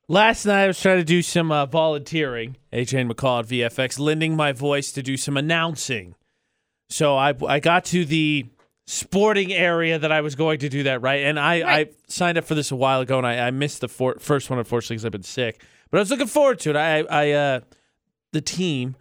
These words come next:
Speaker 1: that I was working with, I, I did something for 'em last year, and they're a good group of kids. It's a lot of fun.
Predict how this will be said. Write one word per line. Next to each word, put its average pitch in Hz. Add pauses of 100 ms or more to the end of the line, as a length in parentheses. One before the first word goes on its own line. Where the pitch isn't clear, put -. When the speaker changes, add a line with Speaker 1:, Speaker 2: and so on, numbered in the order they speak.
(320)
Speaker 1:
that 143
I 139
was 123
working 139
with, 135
I, 131
I -
did 135
something 143
for 135
'em 127
last 147
year, 131
and 127
they're 135
a 131 (380)
good 170
group 156
of 147
kids. 190 (280)
It's -
a 151
lot 160
of 156
fun. 151